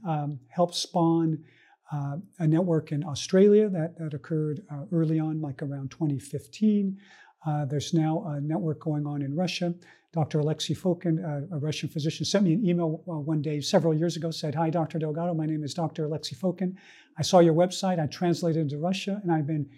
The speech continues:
treating women with your protocol in Russia." So he's done a great job there.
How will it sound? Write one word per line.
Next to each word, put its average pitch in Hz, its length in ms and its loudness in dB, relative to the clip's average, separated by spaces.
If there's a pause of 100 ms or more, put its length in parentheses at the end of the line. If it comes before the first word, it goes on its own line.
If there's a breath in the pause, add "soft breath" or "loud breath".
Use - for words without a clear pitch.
(200 loud breath)
treating 180 380 6
women 170 200 0
with 160 160 -2
your 160 100 -4
protocol 156 600 -2
in 147 180 0
Russia." 160 380 -4 (100)
So 151 320 -4 (600)
he's 151 240 -4
done 156 160 0
a 143 60 -2
great 151 200 -2
job 143 280 -4
there. 170 260 0